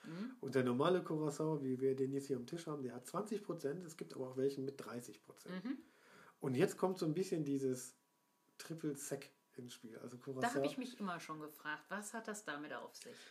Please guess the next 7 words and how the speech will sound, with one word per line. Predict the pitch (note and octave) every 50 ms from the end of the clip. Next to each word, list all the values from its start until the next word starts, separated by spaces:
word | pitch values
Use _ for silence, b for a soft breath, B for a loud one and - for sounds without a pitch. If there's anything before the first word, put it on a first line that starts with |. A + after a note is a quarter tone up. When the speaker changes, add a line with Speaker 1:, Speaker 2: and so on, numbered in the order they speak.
| B B B B _ -
Speaker 2:
Das | D3 C#3 C#3 C#3
ist | - - G3 G#3+ - - - -
eigentlich | - D3+ F#3 A3 A#3 A3+ - F#3+ F#3 F3+ -
so | F3+
eine, | E3+ E3 E3 E3
so | D#3+ D#3+
eine | D#3+ D#3+ D#3 D#3 D3+ D3